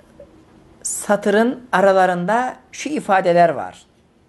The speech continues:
Beşeriyet itibarıyla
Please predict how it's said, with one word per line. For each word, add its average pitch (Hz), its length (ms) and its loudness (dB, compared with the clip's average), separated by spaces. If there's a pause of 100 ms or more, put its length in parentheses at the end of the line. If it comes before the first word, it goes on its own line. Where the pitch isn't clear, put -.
(1500)
Beşeriyet 247 680 -2
itibarıyla 180 960 0